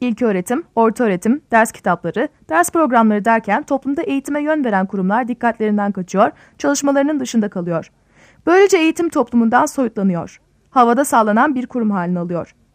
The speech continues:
Oysa bir toplumda ekonomik yapının, siyasi güçlerin,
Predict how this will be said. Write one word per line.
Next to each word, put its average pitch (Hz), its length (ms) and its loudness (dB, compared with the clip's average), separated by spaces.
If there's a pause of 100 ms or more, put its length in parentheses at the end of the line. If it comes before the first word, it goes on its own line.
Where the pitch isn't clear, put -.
(800)
Oysa 349 340 2
bir 359 100 4
toplumda 247 420 0
ekonomik 240 500 0
yapının, 190 380 -4 (100)
siyasi 240 540 2
güçlerin, 202 520 -4